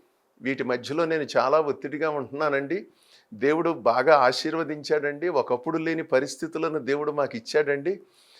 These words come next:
ఏంటోనండి ఆశీర్వాదాలే అవరోధాలుగా మారినట్లుగా ఉన్నాయి,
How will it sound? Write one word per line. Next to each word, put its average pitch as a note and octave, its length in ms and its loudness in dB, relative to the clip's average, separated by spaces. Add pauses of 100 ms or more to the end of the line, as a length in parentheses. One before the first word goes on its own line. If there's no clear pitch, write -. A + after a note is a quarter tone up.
(160)
ఏంటోనండి D#3 600 4
ఆశీర్వాదాలే D#3 840 4
అవరోధాలుగా D3 760 6
మారినట్లుగా D3 720 0
ఉన్నాయి, D#3 380 -2